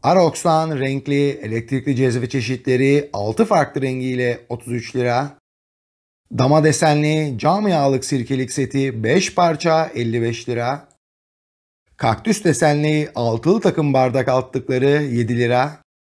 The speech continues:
Güllü seramik abajur, yirmi beş lira.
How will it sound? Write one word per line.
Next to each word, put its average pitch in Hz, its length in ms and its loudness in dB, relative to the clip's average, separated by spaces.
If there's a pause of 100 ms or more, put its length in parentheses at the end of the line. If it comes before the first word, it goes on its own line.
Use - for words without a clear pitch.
(800)
Güllü 143 640 4
seramik 117 480 -2
abajur, 131 580 2
yirmi 120 340 0
beş 120 320 -2
lira. 131 380 -2